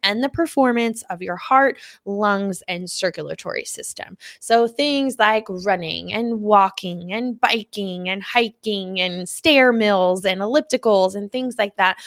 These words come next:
those are what I'm referring to in terms of cardio. So second,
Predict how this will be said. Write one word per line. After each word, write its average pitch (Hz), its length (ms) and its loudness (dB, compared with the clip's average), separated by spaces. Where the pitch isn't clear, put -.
those 269 420 4
are 202 340 2
what 196 160 0
I'm 180 120 -4
referring 175 500 -4
to 175 220 -6
in 175 200 -12
terms 170 440 -10
of 165 300 -4
cardio. 170 560 -2
So 190 240 2
second, 214 720 -2